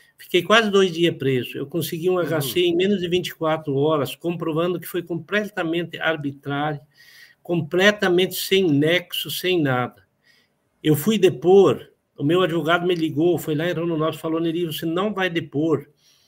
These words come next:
Speaker 1: sem o advogado tá junto, porque você pode se contradizer." Falei, "Flávio,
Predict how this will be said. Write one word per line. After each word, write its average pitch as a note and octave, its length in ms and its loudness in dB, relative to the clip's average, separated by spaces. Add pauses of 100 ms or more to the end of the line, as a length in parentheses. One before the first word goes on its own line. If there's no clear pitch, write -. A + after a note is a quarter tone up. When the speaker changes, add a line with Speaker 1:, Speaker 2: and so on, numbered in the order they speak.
(220)
Speaker 1:
sem F#3 420 4
o F3+ 60 4
advogado D#3 500 0
tá E3 160 -2
junto, D3+ 420 0
porque D3 280 -8
você D3 260 -4
pode E3+ 300 -4
se G3 80 -8
contradizer." D#3+ 880 -2 (460)
Falei, E3 260 2
"Flávio, E3+ 600 4